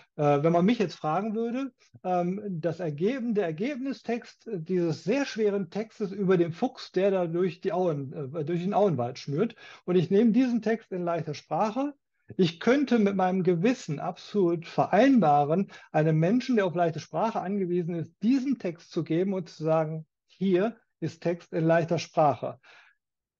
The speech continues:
Wenn ich den gleichen Text aber euch, äh, Expertinnen und Experten in leichter Sprache vorlege, dann werdet ihr im Detail, äh, noch Dinge finden, wo ihr sagt, die muss man verbessern, die sind formal nicht korrekt und damit habt ihr vollkommen recht.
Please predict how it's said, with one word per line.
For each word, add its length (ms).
Wenn 220
ich 120
den 140
gleichen 420
Text 240
aber 260
euch, 400
äh, 180
Expertinnen 760
und 60
Experten 580
in 80
leichter 300
Sprache 420
vorlege, 340
dann 220
werdet 400
ihr 220
im 180
Detail, 640
äh, 260
noch 360
Dinge 260
finden, 320
wo 60
ihr 120
sagt, 400
die 80
muss 300
man 200
verbessern, 520
die 120
sind 260
formal 400
nicht 160
korrekt 280
und 60
damit 220
habt 180
ihr 80
vollkommen 520
recht. 280